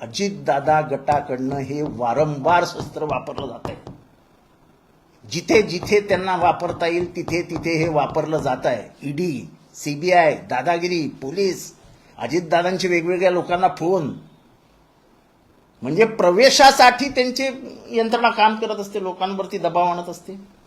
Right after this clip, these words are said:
आणि हे मी स्वतः अनुभवलेलं आहे. त्याच्यामुळे हे सगळं जे काय, ज्या काही प्रकारचं राजकारण चालू आहे, इतकं घाणेरडं राजकारण मी आजपर्यंत महाराष्ट्रात बघितलं नाही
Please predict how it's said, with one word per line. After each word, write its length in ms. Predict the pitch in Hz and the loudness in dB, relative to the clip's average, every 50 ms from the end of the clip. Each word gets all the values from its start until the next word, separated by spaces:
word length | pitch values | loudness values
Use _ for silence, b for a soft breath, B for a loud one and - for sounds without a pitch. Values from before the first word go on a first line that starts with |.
| b b b b _ _ _ _ _ _ _ _ _ _ - | b b b b _ _ _ _ _ _ _ _ _ _ -10
आणि 140 | - 254 247 | -6 -4 -2
हे 100 | 254 285 | -2 -2
मी 80 | 294 | -4
स्वतः 340 | - - 254 254 254 302 294 | -2 0 0 2 4 6 4
अनुभवलेलं 580 | 311 269 262 240 240 247 220 202 - 175 185 165 | 6 4 4 2 4 4 4 2 2 0 0 -2
आहे. 180 | 139 143 151 147 - - - _ _ _ _ _ _ _ _ _ _ _ _ _ _ _ _ _ _ _ _ _ _ _ _ _ _ _ _ _ _ _ _ _ _ _ _ _ _ _ _ _ _ _ _ _ _ _ _ _ _ _ _ _ _ _ _ _ _ _ _ _ _ _ _ _ 156 151 _ 156 160 _ _ _ _ _ _ _ _ _ _ _ _ _ _ _ _ _ _ _ _ _ _ _ _ _ _ _ - | -2 -4 -6 -10 -12 -20 -20 _ _ _ _ _ _ _ _ _ _ _ _ _ _ _ _ _ _ _ _ _ _ _ _ _ _ _ _ _ _ _ _ _ _ _ _ _ _ _ _ _ _ _ _ _ _ _ _ _ _ _ _ _ _ _ _ _ _ _ _ _ _ _ _ _ _ _ _ _ _ _ _ _ _ _ _ _ _ _ _ _ _ _ _ _ _ _ _ _ _ _ _ _ _ _ _ _ -20
त्याच्यामुळे 460 | - - - - 117 120 131 143 147 147 - - - - - | -20 -20 -16 -14 -12 -10 -10 -10 -10 -10 -12 -12 -16 -20 -18
हे 200 | 101 117 147 - | -16 -14 -14 -10
सगळं 260 | - 202 226 240 247 | -10 -8 -8 -8 -10
जे 140 | 202 160 175 | -10 -10 -10
काय, 200 | - - - 262 - - - - | -8 -8 -10 -10 -12 -16 -14 -10
ज्या 160 | 127 135 151 | -8 -8 -8
काही 320 | 151 151 185 208 247 262 240 - - _ _ _ _ _ _ _ - | -8 -6 -6 -6 -4 -6 -8 -14 -20 _ _ _ _ _ _ _ -10
प्रकारचं 400 | 117 117 - 165 185 190 190 165 | -10 -6 -4 -4 -4 -4 -4 -6
राजकारण 440 | 127 - - - - 165 170 180 160 | -6 -6 -10 -10 -8 -8 -6 -6 -6
चालू 260 | 151 131 117 117 117 | -6 -6 -6 -6 -6
आहे, 100 | 107 104 | -8 -10
इतकं 300 | 110 - - - - 190 | -12 -16 -16 -12 -12 -12
घाणेरडं 540 | 196 196 - - - - 139 165 180 175 170 | -12 -12 -18 -18 -12 -8 -8 -6 -2 -2 -2
राजकारण 420 | 160 135 - - - 147 151 151 | -2 -2 -4 -4 -6 -6 -4 -4
मी 80 | 143 131 | -8 -8
आजपर्यंत 500 | 104 - - - - 131 135 143 147 165 | -8 -10 -12 -10 -10 -8 -8 -8 -8 -8
महाराष्ट्रात 420 | 135 90 87 92 - - 123 104 | -8 -8 -10 -12 -10 -10 -10 -8
बघितलं 360 | 95 95 87 98 95 92 85 | -10 -12 -14 -14 -16 -16 -18
नाही 100 | 80 76 | -18 -20